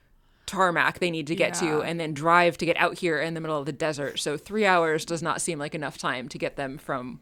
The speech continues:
Speaker 1: wherever they were.
Speaker 2: So they've hit their deadline.
Speaker 1: Yeah.
Speaker 2: So they're gonna send in the prisoners.
Speaker 1: Yeah, they got them there magically
Speaker 2: Yeah.
Speaker 1: fast, just like they got to Antarctica magically fast a while back.
Speaker 2: <laughs>
Speaker 1: We get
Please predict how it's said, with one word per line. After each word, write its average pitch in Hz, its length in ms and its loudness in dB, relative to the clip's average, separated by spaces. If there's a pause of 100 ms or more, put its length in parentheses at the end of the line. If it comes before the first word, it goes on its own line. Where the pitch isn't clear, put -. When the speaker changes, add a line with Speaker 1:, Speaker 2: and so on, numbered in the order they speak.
Speaker 1:
wherever 151 320 -2
they 85 100 -8
were. - 220 -12 (640)
Speaker 2:
So 269 180 -4
they've 277 160 0
hit 277 180 2
their 302 140 6
deadline. 214 760 4 (480)
Speaker 1:
Yeah. 277 240 8
Speaker 2:
So 311 80 -6
they're 339 140 -2
gonna 403 200 0
send 262 280 4
in 302 140 0
the 349 60 -4
prisoners. 294 960 0 (380)
Speaker 1:
Yeah, 208 200 8
they 190 120 4
got 233 140 6
them 240 120 4
there 240 120 6
magically 226 400 2
Speaker 2:
Yeah. 214 60 -8
Speaker 1:
fast, 214 300 2
just - 160 -6
like 202 140 0
they 180 80 2
got 180 220 4
to 185 120 -2
Antarctica 175 400 2
magically 156 480 -4
fast 202 320 -6
a 156 60 -6
while 143 180 -6
back. - 460 -12
Speaker 2:
<laughs> - 60 -20 (520)
Speaker 1:
We 233 140 2
get 214 340 6